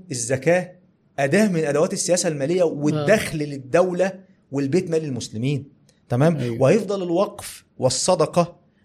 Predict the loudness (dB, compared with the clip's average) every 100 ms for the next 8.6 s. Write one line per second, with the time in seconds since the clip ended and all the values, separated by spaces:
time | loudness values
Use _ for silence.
0 | 2 2 4 0 -2 -4 -4 -2 -2 -2
1 | -2 -4 -2 -4 -6 -10 _ _ _ -20
2 | -20 -6 0 4 4 4 2 2 2 2
3 | 4 4 4 4 2 0 2 2 2 0
4 | -2 0 2 2 0 -4 -2 0 0 0
5 | 0 0 0 -2 0 0 0 0 -2 0
6 | -2 -2 -2 -4 -6 -10 -8 -4 -2 -4
7 | 0 0 0 0 -2 -2 -4 -2 -4 -4
8 | -4 -2 2 2 2 0